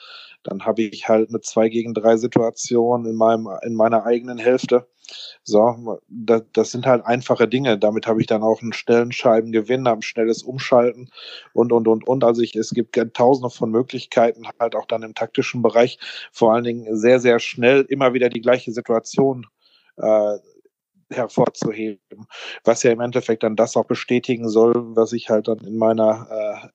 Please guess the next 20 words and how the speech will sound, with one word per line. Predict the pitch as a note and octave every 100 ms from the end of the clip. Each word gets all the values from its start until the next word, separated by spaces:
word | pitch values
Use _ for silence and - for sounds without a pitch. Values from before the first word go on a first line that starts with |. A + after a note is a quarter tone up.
| -
äh, |
Examensarbeit | B2 - B2+ A#2+ B2+ A2 A#2 A#2+ A#2+ -
dann, | A#2 A#2+
äh, | A#2 A2 A2+ A#2+
schreiben | A#2 - A2 A#2 A#2 A2+
möchte | A#2 A#2 -
und | A2+ B2+
hoffentlich | A#2+ A#2 A#2+
auch | -
bei | G#2+
rauskomme, | G#2 A#2 - - B2 B2 - - - - - - -
ähm, | G#2 G2+ G#2+ A2+ A2+
dass | G#2+ - B2
wir | A2+
unser | G#2+ A2 G#2
Spielverständnis | - A#2 A#2 A2+ - A2+ A2 A2+ -
halt | G#2
durch | G#2+ -
dieses, | G#2 G2+ G#2 -
äh, | - G#2